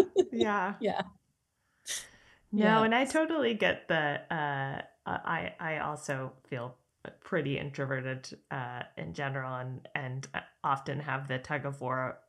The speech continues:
Speaker 2: between carpooling versus, you know, for me, it's more on the other end of things. Like, uh, there's part of me that wants to know that I can, if I'm ready to go home, <laughs> that I can
Speaker 1: Yes.
Speaker 2: go home,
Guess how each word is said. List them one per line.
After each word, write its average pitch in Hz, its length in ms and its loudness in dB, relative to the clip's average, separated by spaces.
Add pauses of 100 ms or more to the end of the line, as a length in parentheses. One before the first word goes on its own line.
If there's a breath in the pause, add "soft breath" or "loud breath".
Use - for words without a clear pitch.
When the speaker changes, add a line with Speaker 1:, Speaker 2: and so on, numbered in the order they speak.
(160)
Speaker 2:
between 135 600 -6 (800)
carpooling 139 760 0 (160)
versus, 139 720 -4 (160)
you 156 180 -4
know, 131 340 -4 (440 loud breath)
for 180 120 4
me, 202 140 6
it's 196 140 -2
more 170 140 0
on 160 100 0
the 156 120 -2
other 156 280 0
end 190 260 -2
of 214 140 -4
things. 226 360 -2
Like, 175 200 -2
uh, 156 60 -4 (240)
there's 147 220 -6
part 139 280 -4
of 143 60 -4
me 143 160 -4
that 139 200 -6
wants - 320 -6
to 139 120 -8
know 135 200 -4
that 131 140 -6
I 139 100 -4
can, 127 380 -6
if - 160 -8
I'm 135 180 -4
ready 131 240 -6
to 131 180 -6
go 127 180 -6
home, 135 360 0 (200)
<laughs> - 220 -8
that 190 140 6
I 151 100 8
can 156 200 8
Speaker 1:
Yes. 180 80 8
Speaker 2:
go 170 140 8
home, 180 520 6